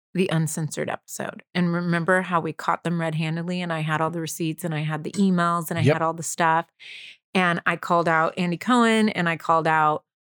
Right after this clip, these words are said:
Speaker 1: the Kevin, the producer, and I called everyone out. And I
Speaker 2: Yeah.
Speaker 1: even called out Heather Dubrow. We got in a fight over that one. Like, all of that because I just went on social and I was just sick of it at that point. I was just like, "I'm so done with the bullshit and the lies and everybody, like,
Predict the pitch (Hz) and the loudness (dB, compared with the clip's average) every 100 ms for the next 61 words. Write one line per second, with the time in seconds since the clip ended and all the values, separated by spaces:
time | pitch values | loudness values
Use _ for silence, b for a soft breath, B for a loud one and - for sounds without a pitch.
0 | _ _ - 170 160 - - 196 180 180 | _ _ -2 2 2 0 -4 -2 0 0
1 | 175 170 160 175 185 - - 160 - 180 | 0 -4 -4 -2 0 0 -2 -4 0 2
2 | 175 170 175 170 160 151 196 - 160 156 | 2 0 0 0 2 4 4 4 -4 0
3 | 135 156 175 160 175 156 165 165 160 160 | 2 2 0 0 2 2 2 -2 -4 0
4 | 214 208 196 190 190 151 156 175 165 - | 2 4 2 2 2 0 -2 0 -2 0
5 | - 180 165 185 185 202 190 180 170 B | 0 2 4 4 4 2 0 -2 -4 B
6 | B B _ 180 196 202 226 208 202 - | B B _ 4 6 4 2 2 0 2
7 | - 185 190 196 180 170 156 170 196 185 | 0 2 0 0 2 2 2 0 2 2
8 | 170 190 190 269 - 208 190 165 147 - | 4 2 2 2 4 2 4 2 2 0
9 | - - 139 123 190 233 233 220 208 - | -4 -2 -6 -2 -2 0 2 2 2 2
10 | 233 240 254 190 208 185 202 208 185 180 | 4 6 4 2 2 4 4 4 2 0
11 | 170 180 - 214 190 160 160 160 180 180 | 0 -2 0 0 2 2 2 2 2 0
12 | 160 190 196 196 190 175 160 | 0 0 2 2 2 2 0